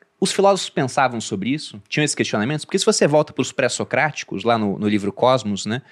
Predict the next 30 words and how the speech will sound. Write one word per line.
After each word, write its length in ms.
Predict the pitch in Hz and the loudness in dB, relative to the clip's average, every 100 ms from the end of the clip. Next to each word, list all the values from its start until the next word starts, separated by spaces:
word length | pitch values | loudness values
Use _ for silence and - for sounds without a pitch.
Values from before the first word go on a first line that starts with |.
| - _ - | -20 _ -10
do 80 | - | 0
Carl 140 | 92 | 0
Sagan, 260 | - 127 165 | 2 2 2
ele 120 | 277 | 0
fala, 280 | - 139 123 | 2 2 2
"Poxa, 300 | 175 151 190 | 0 -4 -4
os 60 | |
caras 240 | - - - | -4 -2 0
estavam 460 | 196 202 180 95 - - - | 0 4 2 2 -4 -10 0
calculando 600 | 127 - 139 127 185 185 | 2 4 4 4 4 4
a 20 | |
altura 300 | 151 175 175 | 4 2 2
de 80 | 185 | 2
montanha." 720 | 190 185 131 147 131 90 78 - _ _ _ - | 0 0 2 2 2 -2 -6 -16 _ _ _ -4
Tinha 300 | - 135 113 | 2 4 4
um, 240 | 127 143 | 4 2
se 120 | - 113 | 0 0
eu 40 | |
não 60 | 110 | -2
me 80 | 110 | 0
engano, 220 | 117 127 | 0 0
era 100 | 123 | 0
o 40 | |
Anaximandro, 880 | 123 135 - 120 113 117 98 92 92 _ _ _ | 0 -2 0 2 2 0 -2 -4 -6 _ _ _
que 100 | 127 | -2
falava 520 | - 131 131 151 156 160 | 2 4 4 4 0 -2
que 360 | - 160 - 143 | 4 4 4 0
o, 540 | 139 - 131 127 117 | -2 2 4 4 2
o 40 | 107 | 0
Sol 580 | - 156 151 180 196 | 2 6 6 6 2